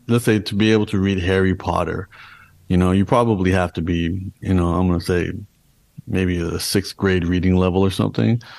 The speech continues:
That's, that's about seven years worth of schooling to get you there. That's like, let's start with the letters of the alphabet. Let's start with the sounds of the alphabet. Let's start with the two letter words. Let's do the three letter words.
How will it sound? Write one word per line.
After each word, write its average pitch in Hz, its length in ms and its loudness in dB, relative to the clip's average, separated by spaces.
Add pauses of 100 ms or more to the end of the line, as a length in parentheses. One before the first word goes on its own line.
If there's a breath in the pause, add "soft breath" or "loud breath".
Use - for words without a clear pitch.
(340 loud breath)
That's, - 400 0 (420)
that's 123 200 2
about 120 420 2
seven 110 460 2
years 98 300 4
worth 90 180 0
of - 80 -8
schooling 90 540 -2 (500)
to 90 100 0
get 87 240 -2
you 90 100 -2
there. - 320 -4 (140)
That's 98 240 0
like, 90 180 0
let's 107 220 4
start 104 240 0
with 120 140 0
the 131 80 4
letters 120 280 4
of 120 140 2
the 117 140 6
alphabet. 90 520 0
Let's 95 140 0
start 90 200 0
with 110 120 2
the 123 100 0
sounds 98 380 0
of 87 80 -4
the 90 140 2
alphabet. 87 440 0
Let's 85 140 -2
start 92 200 0
with 123 120 2
the 127 80 -2
two - 220 2
letter 101 240 6
words. 90 440 0
Let's 87 120 -4
do 107 240 2
the 120 80 4
three 107 240 4
letter 90 240 4
words. 87 360 2